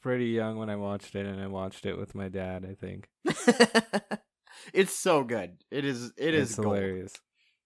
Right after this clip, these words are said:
Speaker 2: I've seen that movie too many times to count.
Speaker 1: Yeah.
Speaker 2: So, one of the things I thought was really interesting, and, and I just pulled this up,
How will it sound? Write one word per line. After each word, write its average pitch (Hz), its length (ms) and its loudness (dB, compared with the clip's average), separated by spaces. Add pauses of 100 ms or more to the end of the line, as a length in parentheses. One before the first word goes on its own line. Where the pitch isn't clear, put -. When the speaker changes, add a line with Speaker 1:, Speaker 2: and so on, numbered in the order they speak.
(140)
Speaker 2:
I've 151 240 2
seen 165 220 0
that 139 180 2
movie 127 560 0 (160)
too 247 200 0
many 220 220 4
times 131 340 -2
to 117 100 -14
count. 85 320 -12 (840)
Speaker 1:
Yeah. 104 300 -6 (560)
Speaker 2:
So, 202 640 6 (520)
one 233 220 6
of 349 80 6
the 285 100 4
things 208 220 2
I 190 80 8
thought 180 160 8
was 151 140 2
really 156 200 6
interesting, 143 600 0
and, 127 260 0
and 131 180 2
I 135 80 4
just 202 340 -2
pulled 180 220 2
this 143 220 0
up, 127 340 4